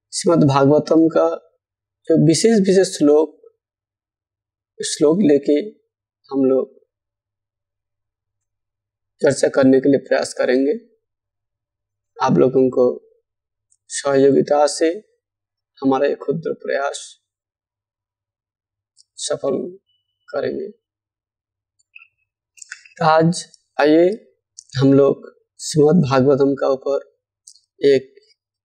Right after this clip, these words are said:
विशेष विषय वस्तु लेके चर्चा करेंगे। जो विषय वस्तु होता है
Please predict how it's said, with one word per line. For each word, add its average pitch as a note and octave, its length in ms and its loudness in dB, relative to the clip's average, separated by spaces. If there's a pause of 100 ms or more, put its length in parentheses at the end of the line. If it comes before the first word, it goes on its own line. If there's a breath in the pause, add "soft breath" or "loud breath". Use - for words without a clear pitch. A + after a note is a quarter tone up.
(140)
विशेष G3+ 520 0 (140)
विषय C#3+ 260 -4
वस्तु - 320 -4
लेके C3+ 420 -4 (680)
चर्चा B2+ 300 -4
करेंगे। C3+ 500 -6 (680)
जो F#3 220 2
विषय E3+ 220 2
वस्तु E3+ 320 -2
होता D3+ 240 -4
है D3 220 -12